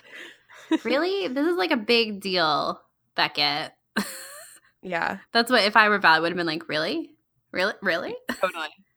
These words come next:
Speaker 1: But Val can't respond
Speaker 2: Again,
Speaker 1: because
Speaker 2: the
Speaker 1: she's
Speaker 2: writing sh-, could have been a little bit tighter there, and he could have been like, "Oh, but I checked everything. Like, I thought I,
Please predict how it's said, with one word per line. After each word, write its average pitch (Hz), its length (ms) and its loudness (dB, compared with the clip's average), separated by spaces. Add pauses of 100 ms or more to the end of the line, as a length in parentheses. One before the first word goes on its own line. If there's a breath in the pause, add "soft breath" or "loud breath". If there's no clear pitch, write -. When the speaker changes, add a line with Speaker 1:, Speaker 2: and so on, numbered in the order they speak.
(360)
Speaker 1:
But 202 120 0
Val 190 200 6
can't 175 440 -2 (120)
respond 202 340 2
Speaker 2:
Again, 262 260 6
Speaker 1:
because 190 140 -2
Speaker 2:
the 214 80 2
Speaker 1:
she's 202 80 0
Speaker 2:
writing 220 360 2
sh-, - 120 -16 (140)
could 220 120 -2
have 214 140 0
been 196 160 2
a 190 60 4
little 180 200 2
bit 208 140 -2
tighter 202 340 0
there, 165 260 -2
and 170 140 -2
he 175 80 -4
could 180 140 -6
have 175 100 0
been 165 160 -4
like, 160 300 -6
"Oh, 220 200 0
but 180 140 -6
I 180 120 -4
checked - 480 -6
everything. 190 680 -6
Like, 175 260 -12
I 196 60 -10
thought 262 300 -6
I, 233 140 -8